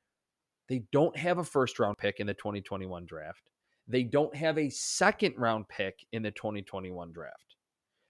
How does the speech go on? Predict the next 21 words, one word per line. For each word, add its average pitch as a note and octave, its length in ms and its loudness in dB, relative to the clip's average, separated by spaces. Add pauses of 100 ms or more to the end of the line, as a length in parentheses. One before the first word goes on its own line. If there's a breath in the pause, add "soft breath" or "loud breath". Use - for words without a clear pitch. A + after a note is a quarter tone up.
How D#3 380 6
are G3+ 100 8
they E3+ 300 4
adding C#3+ 500 6 (400)
and C#3 100 4
infusing D3+ 720 2
this C#3+ 240 0
roster B2 420 4
with A2 200 0
young A#2+ 260 2
talent? B2 420 0 (120)
Oh, G3 400 8 (100)
free A3+ 300 0
agency, C#3+ 400 0
duh, C#3+ 220 2
they D#3 120 2
can D3+ 140 -2
do D#3 100 2
it D#3+ 120 -2
that F#3+ 200 4
way. F#2+ 240 0